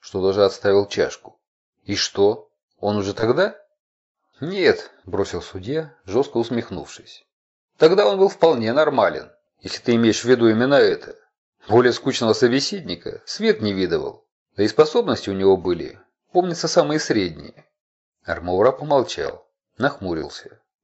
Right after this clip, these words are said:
задумчиво покачнул вино в своей чашке. «До сих пор не могу понять», признался он вдруг с горестным недоумением. «Как ему все это удалось? Ну ладно, отречение Ареи, мятеж в Харви. Но когда сказали, что во главе заговора стоит Улькар,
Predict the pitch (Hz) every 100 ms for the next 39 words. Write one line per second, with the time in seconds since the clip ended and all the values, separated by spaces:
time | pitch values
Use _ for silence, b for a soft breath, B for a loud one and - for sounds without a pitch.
0 | - 95 127 202 - 98 95 95 - 101
1 | 90 95 143 143 95 92 87 - 71 -
2 | - _ _ _ _ _ _ 104 104 143
3 | - 139 110 107 107 104 123 123 165 170
4 | - - 98 95 110 - 95 92 90 127
5 | 165 - - 92 113 123 110 107 104 117
6 | 117 107 82 82 82 _ _ _ _ -
7 | 123 120 135 139 - 143 135 131 135 147
8 | 104 - - _ _ _ - 92 135 135
9 | 90 - 73 - _ 82 98 107 151 156
10 | 160 160 110 92 80 - _ _ _ 151
11 | 170 113 110 - - 95 87 80 - _
12 | _ _ _ - 101 120 120 113 123 127
13 | 113 - 107 110 120 127 107 123 110 107
14 | 101 - 110 107 104 - 147 -